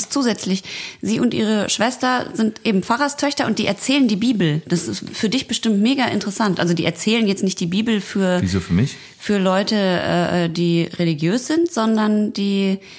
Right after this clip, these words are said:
Speaker 1: erzählen Geschichten aus der Bibel unter Geschicht-, also, äh, quasi wie das, äh, kam,
Speaker 2: Ah, ja.
Speaker 1: dass das geschrieben wurde, was es für Einflüsse aus der Geschichte hatte. Also es hat jetzt nicht viel mit Religion zu tun,
Speaker 2: Ja,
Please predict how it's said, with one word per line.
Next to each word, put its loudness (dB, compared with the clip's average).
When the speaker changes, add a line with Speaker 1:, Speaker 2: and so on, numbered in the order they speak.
Speaker 1:
erzählen 0
Geschichten 0
aus -2
der -2
Bibel 0
unter 0
Geschicht-, -2
also, 0
äh, -2
quasi -2
wie 0
das, -2
äh, -6
kam, 2
Speaker 2:
Ah, 4
ja. 2
Speaker 1:
dass -2
das -6
geschrieben 0
wurde, 0
was 0
es -2
für -2
Einflüsse 0
aus -2
der -2
Geschichte 0
hatte. 0
Also 0
es -2
hat -2
jetzt -4
nicht 2
viel 2
mit 2
Religion 0
zu -6
tun, 0
Speaker 2:
Ja, -10